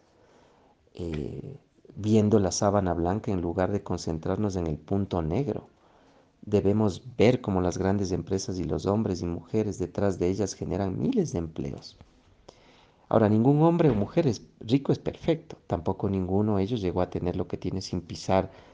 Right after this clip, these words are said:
de repente a alguien. Pero ello no desmerita el impacto social que tiene su generación de empresa. Y finalmente, la pregunta para ti, el reto. Que reflexiones. ¿Por qué? ¿Pero para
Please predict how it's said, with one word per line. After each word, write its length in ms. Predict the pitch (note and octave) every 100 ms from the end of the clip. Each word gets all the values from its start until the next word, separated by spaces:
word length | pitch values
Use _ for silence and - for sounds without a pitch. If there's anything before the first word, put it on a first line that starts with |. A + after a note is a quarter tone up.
| -
de 140 | - F#2+
repente 580 | F#2+ - F#2 - E2+
a 160 | D2+ D2+
alguien. 340 | C#3 C3 - - - - _ _ _
Pero 180 | A2 G2+
ello 180 | A#2 C#3+
no 140 | A2
desmerita 520 | G2 F2+ F#2 F#2+ - G#2
el 80 |
impacto 400 | F2 D#2+ F2 -
social 400 | F#2+ F#2 - F2+
que 120 | - -
tiene 400 | F#2+ F2 F2+ G#2+ - -
su 200 | - G#2+
generación 640 | G2+ F2 E2 E2 - F#2 F2+
de 60 |
empresa. 560 | D#2+ - B2+ C#3 - - _ _ _ - - - - - - - _ _
Y 300 | C3 F3 G#3
finalmente, 960 | - A2 G#2 B2+ B2 A#2 B2 A#2+ E3+ G#3+
la 180 | G3+ -
pregunta 520 | - F#2 A2 A#2 A#2+
para 260 | G2 F#2+ -
ti, 200 | - -
el 200 | G#2+ F#2+
reto. 480 | F#2 F#2+ - - - - _ _ _ - _ _ _ _ _
Que 160 | - F#2+
reflexiones. 800 | F#2+ F#2 F2 F2 D2+ - - _ _ _ _ - _ _ -
¿Por 340 | A#2+ - -
qué? 240 | - D#2 - _ _ _ -
¿Pero 220 | G2+ -
para 280 | G#2+ G2+